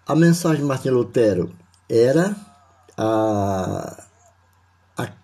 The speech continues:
quebra da idolatria da história da Igreja Católica. E Deus levantou ele através da reforma, levantou a Igreja Luterana.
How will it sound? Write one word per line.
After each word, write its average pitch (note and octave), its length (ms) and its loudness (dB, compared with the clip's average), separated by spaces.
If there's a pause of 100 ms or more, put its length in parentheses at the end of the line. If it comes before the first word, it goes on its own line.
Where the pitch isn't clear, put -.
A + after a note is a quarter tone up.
(140)
quebra D3+ 340 2
da B2 160 -2
idolatria C3 1400 2
da G#2+ 140 0
história A2+ 340 0
da A#2 60 2
Igreja A2+ 240 -2
Católica. - 640 -8 (840)
E G#2+ 40 -2
Deus C3+ 840 2
levantou A2+ 560 0
ele G#2 80 4
através G#2+ 420 0
da G2+ 60 0
reforma, C#3+ 880 0 (560)
levantou A#2+ 400 -2
a - 20 -2
Igreja C3 200 -2
Luterana. C#3+ 680 -2